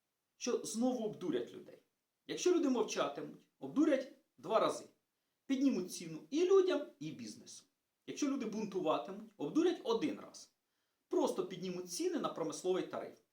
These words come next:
І люди вже через місяць все оплатять покупкою дорожчих товарів і послуг. Вже зараз кілька робочих груп на рівні Кабміну, Міненерго та Національної комісії, що здійснює державне регулювання в сферах енергетики та комунальних послуг,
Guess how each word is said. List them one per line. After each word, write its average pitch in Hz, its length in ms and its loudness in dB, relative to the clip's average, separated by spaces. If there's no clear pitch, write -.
І 311 240 -2
люди 311 360 6
вже 247 160 2
через 240 320 -2
місяць 285 480 -4
все 262 360 2
оплатять 240 600 -2
покупкою 196 540 -4
дорожчих 156 520 0
товарів 123 380 -2
і 110 40 -8
послуг. - 420 -18
Вже 226 440 2
зараз 226 720 0
кілька 277 320 4
робочих 208 520 0
груп 277 260 2
на 160 140 2
рівні 208 260 -2
Кабміну, 208 720 -2
Міненерго 196 640 -2
та 180 220 0
Національної 185 640 -2
комісії, 262 500 -4
що 202 180 -2
здійснює 160 460 -6
державне 143 460 2
регулювання 135 540 -2
в - 60 -12
сферах 131 360 0
енергетики 131 580 -4
та - 120 -10
комунальних 131 580 -6
послуг, 277 400 -6